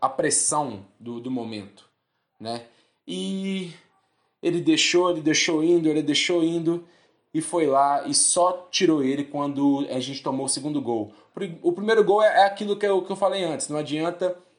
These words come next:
não adianta ter, de-, ter defesa boa, se a bola vir oitenta mil vezes, vai ser gol. Foi erro do Gabriel Magalhães? Foi, mas não dá pra, não dá pra você crucificar ele pra cruz, porque, é, já ele, o Ramsdale, o,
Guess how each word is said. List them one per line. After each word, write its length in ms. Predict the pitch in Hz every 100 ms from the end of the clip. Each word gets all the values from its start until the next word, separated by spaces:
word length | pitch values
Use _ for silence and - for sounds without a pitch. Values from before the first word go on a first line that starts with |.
| _
não 120 | 143
adianta 580 | 143 139 151 151 165 160 - _
ter, 120 | 147
de-, 220 | 135 139
ter 200 | 131 170
defesa 380 | 151 151 156 135
boa, 320 | 110 131 143
se 160 | 139 -
a 60 | 139
bola 280 | 139 139
vir 200 | 117 131
oitenta 380 | 135 127 143 139
mil 160 | 135 123
vezes, 340 | 117 131 127
vai 240 | 117 127 156
ser 180 | 151
gol. 320 | 123 120 131 - - _ _
Foi 300 | - 160 165
erro 240 | 165 160
do 120 | 139 135
Gabriel 380 | 131 127 127
Magalhães? 460 | 127 120 117 127 143
Foi, 420 | - 120 110 101 - _ _
mas 460 | 113 123 117 -
não 140 | 143 139
dá 120 | 151
pra, 600 | 147 139 131 113 98 - _ _ - - -
não 340 | 139 143 143 151
dá 80 | 147
pra 120 | 151
você 220 | 139 147
crucificar 600 | - 139 147 - - 131
ele 100 | 135
pra 220 | - 127
cruz, 300 | - 135 143
porque, 440 | - 123 - 135 - - _ _ -
é, 560 | 131 131 117 92 120 -
já 440 | 123 123 131 131
ele, 220 | 147 170 170
o 180 | 131
Ramsdale, 680 | 135 143 110 101 131 151 139
o, 880 | 120 107 104 113 117 113 104 98